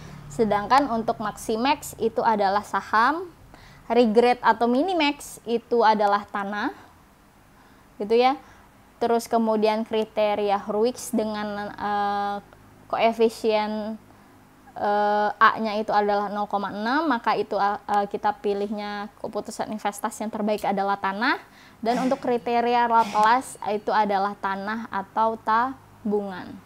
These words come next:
Jadi gitu. Jadi untuk setiap masing-masing kriteria akan menunjukkan, eh, keputusan yang berbeda-beda gitu ya. Itu kenapa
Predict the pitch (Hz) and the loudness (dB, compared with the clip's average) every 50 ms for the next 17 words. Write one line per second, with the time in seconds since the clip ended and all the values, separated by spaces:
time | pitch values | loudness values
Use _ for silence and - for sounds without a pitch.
0 | - - - - - - - - 190 185 190 190 190 190 196 - - 180 175 180 | -20 -20 -20 -20 -20 -16 -10 -6 -4 -4 -4 -4 -4 -4 -6 -6 -6 -8 -6 -6
1 | 190 190 208 294 302 - - - - - - - - 220 220 226 262 240 - - | -6 -2 0 0 0 -2 -6 -20 -20 -20 -12 -6 -4 -2 0 0 -2 -2 0 -4
2 | 233 - 240 226 220 226 220 - - 214 220 214 - - 226 226 220 214 214 220 | -2 0 2 4 4 4 4 2 -2 -6 -6 -4 -2 -4 -4 -2 -2 -6 -6 -8
3 | 220 - - 233 214 214 214 214 214 214 208 214 202 - - - - 233 226 226 | -8 -8 -4 -4 -4 -4 -4 -6 -6 -8 -8 -10 -12 -14 -16 -10 -6 -2 -2 -2
4 | 226 - 226 214 208 214 214 240 269 262 247 233 - 233 226 233 233 233 233 226 | -2 0 -2 0 0 2 2 2 2 2 2 0 2 0 0 0 0 -2 -2 -2
5 | 220 220 214 196 208 202 - - 247 262 277 294 302 311 294 - - _ _ _ | -2 -2 -4 -4 -6 -6 0 2 4 4 4 4 2 -4 -6 -12 -20 _ _ _
6 | _ - - - - _ - - - _ - - - _ - - - - - 190 | _ -20 -20 -20 -20 _ -20 -20 -20 _ -20 -20 -20 _ -20 -18 -10 -6 -2 0
7 | 202 202 202 208 208 208 202 202 214 208 202 202 202 202 202 202 - - _ _ | 0 0 0 0 0 -2 -2 -2 -2 -2 -2 -2 -2 -4 -6 -8 -14 -20 _ _
8 | - - - - - - - 240 220 262 262 254 262 262 254 - 269 262 262 269 | -20 -20 -20 -20 -12 -4 -4 -2 2 2 4 4 4 2 4 2 0 2 2 2
9 | 240 226 220 196 208 208 190 208 196 196 202 202 185 208 196 185 190 190 - 196 | 0 0 0 0 0 0 0 0 0 0 -2 -2 -2 -2 -4 -4 -4 -6 -4 -2
10 | 196 196 196 196 - 208 214 - 226 - - 214 208 202 202 - - 262 302 330 | -2 0 0 -2 -2 -4 -4 -4 -4 -4 -4 -4 -2 -4 -2 2 4 6 6 6
11 | 330 | 2